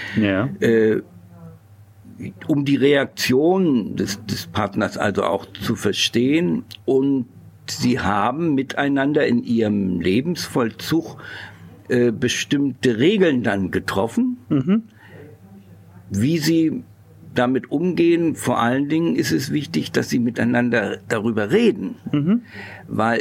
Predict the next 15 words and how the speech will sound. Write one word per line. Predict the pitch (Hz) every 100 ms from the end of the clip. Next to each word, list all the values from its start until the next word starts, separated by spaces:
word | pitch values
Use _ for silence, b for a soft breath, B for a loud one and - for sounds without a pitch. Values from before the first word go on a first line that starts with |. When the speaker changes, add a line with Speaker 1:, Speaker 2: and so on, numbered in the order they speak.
| -
Speaker 2:
in | 139 160
diesem | 147 165 165 139 147 135 131
Miteinanderreden | 135 131 135 135 135 127 113 120 127 127 123
sich | 117 -
vieles | 107 107 98
abklären | - - - - 95 85 76
lässt | 80 104 120 107
Speaker 1:
Mhm. | 104
Speaker 2:
und | 180 202 -
die | 135
Vereinbarungen | 123 123 95 107 127 117 110 110 110 110
natürlich | 110 98 - 104 104
auch | -
getroffen | - - - 98 110 95
würden, | 98 107 101